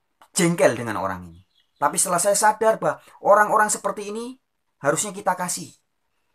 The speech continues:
Kita edukasi, kita beritahu, kita tegur keras boleh. Tapi jangan ada kebencian yang terlalu kelewatan.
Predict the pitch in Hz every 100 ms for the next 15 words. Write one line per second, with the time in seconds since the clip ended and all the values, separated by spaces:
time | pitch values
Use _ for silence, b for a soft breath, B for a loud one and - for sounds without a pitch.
0 | _ _ _ _ 202 214 208 180 185 214
1 | 220 233 220 214 202 180 170 226 226 226
2 | 226 196 190 220 - 247 233 226 220 -
3 | 156 143 95 - _ _ _ 165 202 -
4 | 196 214 208 185 180 160 165 196 185 180
5 | 165 - 175 170 190 - _ - - 175
6 | 165 151 95